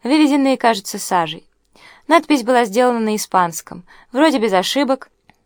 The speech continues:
но мне все же не удавалось отделаться от ощущения, что эти слова стали первым, что их автор написал в своей жизни, так странно и коряво были вырисованы буквы. Я мог перевести и без словаря. «Знание — это приговор».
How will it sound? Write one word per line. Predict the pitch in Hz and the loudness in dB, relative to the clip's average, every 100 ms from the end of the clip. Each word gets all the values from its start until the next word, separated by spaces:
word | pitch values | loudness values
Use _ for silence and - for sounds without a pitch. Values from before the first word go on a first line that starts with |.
| _ _ _ _ _ - - _ | _ _ _ _ _ -20 -20 _
но | 254 | 0
мне | 311 330 | 2 2
все | - 285 | 0 0
же | 285 | 2
не | 285 | 2
удавалось | 285 277 262 262 214 190 208 | 4 4 6 6 4 2 -2
отделаться | 185 240 220 - | -2 -2 -2 -2
от | 196 | -4
ощущения, | 190 - 185 - 262 247 233 - - - | -4 -10 -8 -4 -2 -2 -2 -4 -20 -16
что | - 311 | -4 -2
эти | 302 | 0
слова | - 277 254 | 2 4 4
стали | - 233 202 | 2 0 -2
первым, | 196 262 277 240 233 - - - - | -2 0 0 0 -6 -10 -20 -20 -10
что | - | -2
их | 311 302 | 0 2
автор | 285 - 247 | 2 2 -2
написал | 247 240 - 247 247 | -4 -4 2 2 2
в | |
своей | - 214 196 | -2 -2 -2
жизни, | 190 233 247 233 226 - _ _ - | -2 -4 -4 -4 -8 -12 _ _ -6
так | 233 | -6
странно | - 294 311 285 | -2 2 4 2
и | 269 | 2
коряво | 254 254 247 214 | 2 4 4 2
были | 196 226 196 | -2 0 0
вырисованы | 214 247 233 214 214 214 | -2 -4 -4 -6 -6 -6
буквы. | 180 180 - 151 - _ _ _ _ _ _ - _ - | -6 -10 -12 -18 -20 _ _ _ _ _ _ -20 _ -2
Я | 302 | 2
мог | 302 302 | 4 2
перевести | - 254 240 - 247 254 | 0 -2 -2 -2 -4 -2
и | |
без | 214 214 | -2 -4
словаря. | - 214 196 180 170 - _ _ _ _ _ _ | -4 0 0 0 -4 -10 _ _ _ _ _ _
«Знание — | 202 247 320 294 277 | -4 0 2 2 2
это | - | 0
приговор». | 220 214 208 185 170 | -4 0 0 0 -4